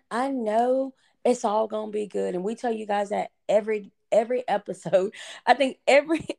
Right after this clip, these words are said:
every episode we tell you guys at the end, like, "y'all got it. Y'all have it." So stay encouraged today. And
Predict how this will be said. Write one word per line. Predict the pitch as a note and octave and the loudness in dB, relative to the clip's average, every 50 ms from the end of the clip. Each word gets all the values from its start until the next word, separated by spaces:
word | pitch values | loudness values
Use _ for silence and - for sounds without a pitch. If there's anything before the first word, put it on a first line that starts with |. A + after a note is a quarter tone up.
| _ _ _ | _ _ _
every | - B3 B3+ C4 C#4+ C#4 - | -4 -4 -4 -4 -6 -6 -4
episode | A3 A#3 A3+ A3+ G#3+ - A3 G3 G3 | -4 -4 -4 -6 -10 -8 -8 -8 -8
we | G3+ G#3 | -8 -10
tell | G3+ A3 G3 | -8 -8 -8
you | F#3+ F#3 | -6 -6
guys | F#3+ F3+ F3+ E3+ | -6 -6 -6 -8
at | E3 - | -10 -12
the | - F#3 F3+ E3+ | -10 -8 -8 -8
end, | E3+ E3 | -8 -8
like, | D#3 D#3+ E3 D#3+ _ _ _ _ _ _ _ - | -10 -10 -12 -14 _ _ _ _ _ _ _ -2
"y'all | F#3+ A3+ D4+ - - B3 | 0 0 0 0 -2 -2
got | F#3 E3+ F3+ F#3 D#3 C#3+ | -2 0 0 -2 -4 -8
it. | D3 - - _ _ _ _ _ _ _ _ _ _ _ _ _ - | -12 -16 -20 _ _ _ _ _ _ _ _ _ _ _ _ _ -6
Y'all | G3+ F#3+ A#3 B3+ C4+ C#4 | 2 4 4 6 4 4
have | C4+ A3 F#3 F3 F3 D#3+ - | 0 -2 -2 -2 -2 -4 -6
it." | - - - _ _ _ _ _ _ _ _ _ _ _ _ _ _ _ _ _ _ _ _ _ _ _ _ | -10 -16 -16 _ _ _ _ _ _ _ _ _ _ _ _ _ _ _ _ _ _ _ _ _ _ _ _
So | - - F#3+ F3+ F3+ F#3+ F#3 | -6 -2 0 0 0 0 -2
stay | F3+ - - - F#3 A#3 C#4+ D4+ | -6 -8 -6 -4 -2 -2 -2 -4
encouraged | D4+ C#4 - - A3+ G#3+ A#3 A3+ G#3+ - | -6 -6 -6 -4 -2 -2 -2 -2 -4 -6
today. | - G#3 E3+ F3 F3 F3 F3 F3+ - - - | -10 -8 -4 -2 -2 -2 -2 -4 -6 -8 -8
And | F3+ F3+ F3 | -8 -8 -10